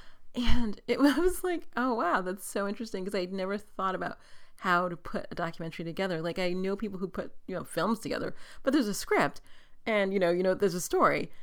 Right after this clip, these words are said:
and you don't have to, like, you know, you pick which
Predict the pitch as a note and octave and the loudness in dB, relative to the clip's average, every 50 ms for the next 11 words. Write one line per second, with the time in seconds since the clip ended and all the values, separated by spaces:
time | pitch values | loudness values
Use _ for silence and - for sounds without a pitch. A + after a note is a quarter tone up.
0 | - - - - G3 G3+ G3+ G3+ - - G3 G3 G3 F3+ F#3 - - G3+ F#3 F3+ | -10 -8 -4 -2 0 0 2 0 0 -2 -4 -2 -2 -2 -2 -2 -4 -4 -2 0
1 | F3+ F3 F3 - G#3+ G3+ F3+ F3 F3 - - G3+ - - - - - E3 E3+ D3+ | 0 -2 0 0 0 0 0 -2 -2 -2 -2 -2 -2 -4 -8 -10 -12 -8 -8 -8
2 | C#3+ - - - | -8 -8 -10 -12